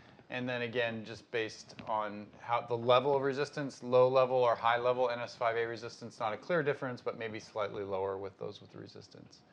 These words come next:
Um, so there were some genotype three studied in that Magellan three study looking at G P retreatment. All of them achieved S V R, no matter their resistance profile or whether or not they had cirrhosis.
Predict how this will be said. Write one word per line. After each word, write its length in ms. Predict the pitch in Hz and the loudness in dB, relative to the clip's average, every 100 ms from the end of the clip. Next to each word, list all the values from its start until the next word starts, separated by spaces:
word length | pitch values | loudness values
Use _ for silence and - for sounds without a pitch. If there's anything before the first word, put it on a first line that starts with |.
| - - - - - | -20 -20 -20 -20 -4
Um, 440 | 120 123 120 117 - _ _ - - - - - - - | 4 4 4 -4 -12 _ _ -20 -20 -20 -20 -20 -16 2
so 300 | 151 139 139 - 139 | 4 6 2 -6 2
there 120 | 139 | 6
were 220 | 143 160 | 10 10
some 220 | 160 165 | 8 0
genotype 460 | 135 156 - 151 - | 2 2 6 4 4
three 180 | 147 143 | 0 0
studied 400 | - 147 147 143 | 6 6 6 2
in 160 | 139 | 2
that 160 | 131 127 | 2 0
Magellan 380 | 127 135 123 120 | 0 2 2 0
three 180 | 170 170 | -2 0
study 320 | 175 151 135 | 2 2 2
looking 240 | 131 131 | 0 -2
at 120 | 120 | -4
G 140 | 113 131 | -4 -6
P 160 | 139 | -4
retreatment. 540 | 147 143 151 139 143 127 | -2 -2 0 0 0 -2
All 300 | - 135 139 | 4 8 8
of 140 | 135 117 | 6 2
them 340 | 123 120 120 - | 2 0 -6 -8
achieved 460 | 123 - 120 110 113 | -10 -8 -8 -6 -4
S 220 | 117 - | -6 -4
V 160 | 110 107 | -2 2
R, 240 | 107 110 | 4 2
no 160 | 110 107 | -2 -4
matter 400 | 110 107 110 104 | -2 0 -2 -2
their 160 | 104 | -4
resistance 540 | 104 98 104 - 101 - | -4 -8 -10 -12 -16 -8
profile 640 | 107 101 - 98 92 92 - - - - | -4 -4 2 2 2 0 -6 -20 -20 -8
or 100 | 117 | -4
whether 340 | 113 107 104 | 0 0 -2
or 60 | 98 | -6
not 220 | 92 95 | -8 -8
they 100 | - | -8
had 200 | - - | -10 -12
cirrhosis. 640 | - 101 - - 50 - | -14 -12 -12 -14 -18 -20